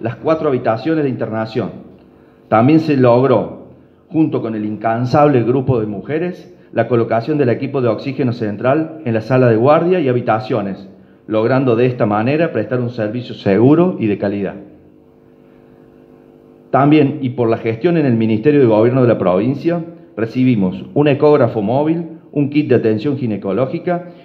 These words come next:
y el equipamiento nuevo de odontología completo, con equipo de rayos incluido.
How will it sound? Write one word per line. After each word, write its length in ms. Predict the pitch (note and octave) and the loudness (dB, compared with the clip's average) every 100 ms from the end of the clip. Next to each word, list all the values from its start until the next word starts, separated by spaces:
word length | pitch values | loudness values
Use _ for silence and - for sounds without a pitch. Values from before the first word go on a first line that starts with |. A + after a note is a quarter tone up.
| - | -12
y 100 | B2 | 0
el 80 | B2+ | 2
equipamiento 720 | B2 B2 A#2+ C3+ D3+ E3+ D#3 | 2 0 0 0 0 -2 -4
nuevo 440 | C3+ E3+ E3 A2 G#2 | -2 -2 0 0 2
de 60 | |
odontología 760 | G#2 G#2 G2+ G#2 G#2 G#2 D3+ D3+ | 4 2 2 0 0 0 -2 0
completo, 800 | B2 C3+ C3+ D#3+ - G2 - - - - _ _ | 0 2 2 2 0 -6 -8 -18 -20 -20 _ _
con 160 | A#2 | -4
equipo 320 | A2+ B2+ B2+ B2+ | -2 -4 -2 -2
de 80 | |
rayos 320 | A2+ B2+ B2+ A2 | 0 0 0 -2
incluido. 480 | G2+ G#2+ F#2+ D#2+ | -2 -2 -2 -4